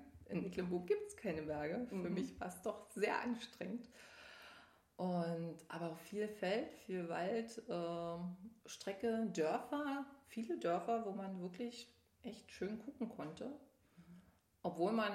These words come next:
Speaker 1: in einer gewissen Geschwindigkeit natürlich auch fahren musste, um überhaupt alles so zu erreichen und, ähm, in einer Gruppe auch zu fahren.
Speaker 2: Mhm.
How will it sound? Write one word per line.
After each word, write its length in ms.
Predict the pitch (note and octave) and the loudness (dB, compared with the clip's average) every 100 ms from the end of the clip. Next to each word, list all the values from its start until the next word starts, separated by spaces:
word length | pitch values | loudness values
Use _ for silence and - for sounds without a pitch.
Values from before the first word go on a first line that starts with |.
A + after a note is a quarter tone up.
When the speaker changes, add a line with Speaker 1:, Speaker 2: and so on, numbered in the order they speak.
| F#3+ | 2
Speaker 1:
in 100 | F3+ | 4
einer 160 | F3 | 4
gewissen 340 | F3 F3 F#3 F#3 | 2 0 -2 -4
Geschwindigkeit 580 | F3 G3 A3+ A3+ E3+ D3+ | -4 -2 -2 -2 -6 -6
natürlich 380 | F3 - E3+ | -8 -6 -6
auch 160 | - D#3+ | -6 -8
fahren 340 | - D#3 G#3+ E3+ | -6 -2 -2 -2
musste, 280 | F3 - | -4 -6
um 160 | F#3+ F3+ | -4 -2
überhaupt 540 | F3 E3 D#3+ G3 - | -2 -4 -4 -8 -8
alles 300 | D#3+ F3 F3 | -6 -4 -6
so 100 | F#3+ | -6
zu 180 | F#3 - | -10 -6
erreichen 600 | - E3 - F3+ - A#3+ | -6 -6 -6 -6 -2 0
und, 360 | A3+ F#3+ F#3 - F#3+ | 0 -4 -6 -8 -6
ähm, 720 | F3 F3 F3 F3 F3 F3+ F#3 - - | -2 0 2 2 2 0 -4 -12 -8
in 140 | - F3+ | 0 2
einer 160 | F3 | 2
Gruppe 240 | G3+ A3+ B3+ | 2 2 4
auch 240 | F#3 F3+ | 4 0
zu 140 | - | -4
fahren. 640 | G3 - E3 F#3 A#3 C#4+ C#4+ - - - | -8 -6 -4 -2 0 -2 -4 -12 -20 -18
Speaker 2:
Mhm. 300 | - D#3+ E3 | -16 -14 -12